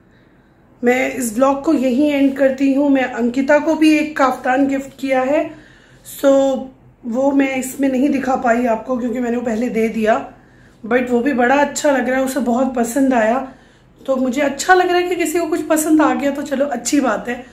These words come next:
और एक और चीज़, मैंने इससे पहले डाला था जो राशन का व्लॉग, तो बहुत टाइम बाद मेरी friend से, मेरी एक friend है जो college में थी, इसना, उसने मुझे call किया अंकिता के through,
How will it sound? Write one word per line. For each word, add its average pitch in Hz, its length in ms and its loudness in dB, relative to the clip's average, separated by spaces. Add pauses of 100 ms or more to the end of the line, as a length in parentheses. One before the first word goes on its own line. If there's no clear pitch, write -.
(560)
और 320 240 4
एक 320 200 -2
और 240 260 2
चीज़, 277 320 -2
मैंने 285 220 0
इससे - 340 -4
पहले 294 340 2
डाला 254 260 2
था 294 180 2
जो 285 240 0
राशन 233 500 -2
का 254 120 -4
व्लॉग, 233 560 -2 (1300)
तो 262 60 -2
बहुत 247 380 2
टाइम 247 500 0
बाद 247 220 2
मेरी 240 280 -2
friend 226 320 -4
से, 254 160 -4
मेरी 226 280 -2
एक 220 280 -8
friend 240 320 -2
है 240 340 -4 (460)
जो 262 100 0
college 226 420 2
में 240 180 -2
थी, 254 60 -4
इसना, 240 760 -2 (440)
उसने 285 440 2
मुझे 330 360 4
call 240 320 2
किया 226 340 -4 (420)
अंकिता 277 540 0
के 269 260 -2
through, 247 320 -6